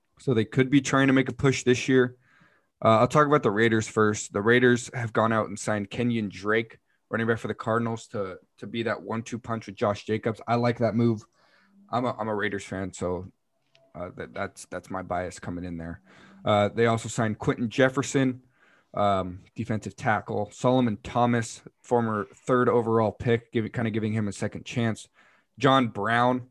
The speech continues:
uh, another speedy wide receiver to go alongside Henry Ruggs, and then Yannick Ngakoue, um, played for the Ravens last year. He was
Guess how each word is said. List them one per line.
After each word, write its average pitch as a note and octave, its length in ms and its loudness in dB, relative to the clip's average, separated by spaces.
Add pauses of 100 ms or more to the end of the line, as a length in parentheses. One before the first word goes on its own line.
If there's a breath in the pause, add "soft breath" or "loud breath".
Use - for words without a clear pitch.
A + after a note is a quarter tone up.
uh, G2 100 0
another G#2+ 340 0
speedy A#2 360 0
wide G#2+ 240 2
receiver A2 360 -4
to G#2 80 -4
go G#2+ 160 0
alongside G#2 480 -4
Henry G#2 340 -6
Ruggs, A2+ 520 -2 (460 soft breath)
and A#2 220 2
then G#2+ 220 -2
Yannick B2+ 360 -2
Ngakoue, A2+ 760 -2 (160)
um, E2+ 400 -10 (420)
played B2 180 4
for C3 100 0
the B2 60 2
Ravens B2+ 320 2
last A#2+ 300 0
year. A#2+ 140 -2
He A#2 100 -6
was A2+ 180 -8